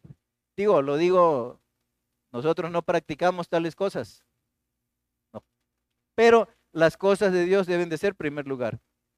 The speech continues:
Segunda enseñanza, la siguiente gráfica. Somos dados a conceder mucha importancia a las personas, luego.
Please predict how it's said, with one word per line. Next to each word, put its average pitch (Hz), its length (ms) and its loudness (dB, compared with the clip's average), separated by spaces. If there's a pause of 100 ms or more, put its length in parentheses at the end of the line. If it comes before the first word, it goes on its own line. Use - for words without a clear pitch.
Segunda 214 380 0
enseñanza, 208 520 0
la 160 120 4
siguiente 165 360 -4
gráfica. 170 600 -2 (1160)
Somos 220 380 6
dados 214 440 8
a 196 100 4
conceder 185 500 0
mucha 202 240 -4
importancia 185 640 -2
a - 20 0
las 160 180 0
personas, 143 800 -6
luego. 110 340 -12